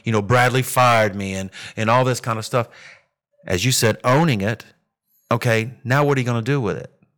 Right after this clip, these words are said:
Well, I'm gonna go help somebody else. Because the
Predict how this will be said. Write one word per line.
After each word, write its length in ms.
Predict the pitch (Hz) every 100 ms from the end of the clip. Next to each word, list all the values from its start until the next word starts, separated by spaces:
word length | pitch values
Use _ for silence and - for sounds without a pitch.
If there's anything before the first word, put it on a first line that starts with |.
| _ _ _ _ _ _ _ _ _ _ _ _ _ _ _ _ _ _
Well, 120 | 110
I'm 60 | 131
gonna 100 | 131
go 80 | 110
help 180 | 101 -
somebody 380 | 95 90 87
else. 380 | 82 - - - - _ _ _ _ _ _ _ -
Because 280 | 120 120
the 100 | 101